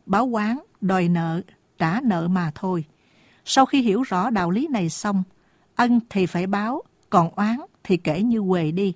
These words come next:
đừng tiếp tục nữa. Xóa mất oan trái này, chúng ta thiếu người ta thì phải trả, người ta thiếu mình thì bỏ qua đi. Món oan trái này kết thúc trong đời này, chấm dứt hết. Được vậy thì mới có thể niệm Phật,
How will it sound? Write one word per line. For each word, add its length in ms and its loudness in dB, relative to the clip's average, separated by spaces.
đừng 300 2
tiếp 240 -4
tục 180 -4
nữa. 260 0
Xóa 320 2
mất 200 -2
oan 200 2
trái 280 -4
này, 300 -4
chúng 160 -2
ta 400 0
thiếu 340 2
người 200 2
ta 400 -4
thì 100 0
phải 280 -4
trả, 340 -4
người 140 6
ta 220 0
thiếu 260 -4
mình 340 2
thì 120 0
bỏ 220 -2
qua 300 -6
đi. 280 -2
Món 240 4
oan 240 0
trái 240 -4
này 300 -2
kết 220 -6
thúc 260 -2
trong 160 2
đời 180 0
này, 320 -4
chấm 180 0
dứt 180 -2
hết. 300 -6
Được 200 4
vậy 400 -2
thì 120 0
mới 160 0
có 240 -4
thể 180 -6
niệm 280 0
Phật, 260 -4